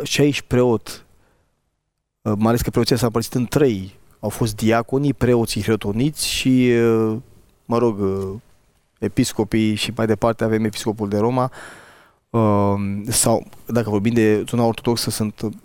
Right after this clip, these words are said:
biserici autocefale, dar avem episcopatul, uh, putem, uh, să mergem pe ideea că sunt doi mari preoți <laughs> acum.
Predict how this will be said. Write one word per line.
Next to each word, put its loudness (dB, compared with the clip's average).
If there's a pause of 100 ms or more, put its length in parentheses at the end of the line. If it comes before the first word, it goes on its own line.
(120)
biserici 0
autocefale, 0
dar -2 (100)
avem 2
episcopatul, -2
uh, -8
putem, 0
uh, 0 (200)
să -2
mergem 4
pe 0
ideea 4
că 2
sunt -4
doi 2
mari 2
preoți 0
<laughs> -4
acum. -4